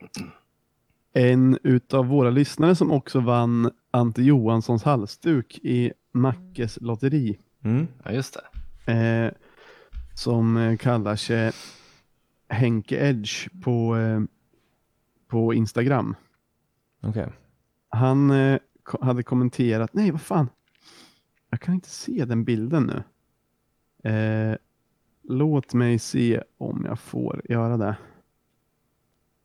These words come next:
Speaker 1: Nej, fan.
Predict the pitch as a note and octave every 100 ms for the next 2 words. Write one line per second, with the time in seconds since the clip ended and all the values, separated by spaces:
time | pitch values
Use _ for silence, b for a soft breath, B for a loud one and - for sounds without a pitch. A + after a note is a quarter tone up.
0 | _ _ _ _ _ _ _ _ _ _
1 | _ _ _ _ _ - A#2 A#2+ - E3
2 | A#2